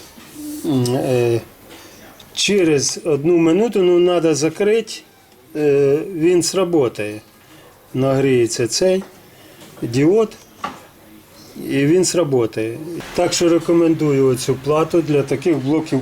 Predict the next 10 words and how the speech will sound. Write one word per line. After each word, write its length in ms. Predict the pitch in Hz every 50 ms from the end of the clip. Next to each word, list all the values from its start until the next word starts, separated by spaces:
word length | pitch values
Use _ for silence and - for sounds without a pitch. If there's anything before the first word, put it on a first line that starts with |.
| 131
питання. 440 | - 131 135 - 175 175 170 165 156
Ну 160 | 170 202 208
і 220 | 202 185 170 180 180
взагалі 360 | 170 - - - 156 135 120 117 120
вона 300 | 123 123 123 120 120 117 - -
хороша. 460 | 147 139 123 110 104 - - 117 113 - - - - - - - - - - -
І 120 | 143 127
вона 220 | 127 - 160 170 165
підходить 540 | - 160 131 - - 170 156 143 147 135 131
до 760 | 139 143 139 139 135 131 127 131 127 135 147 151 151 143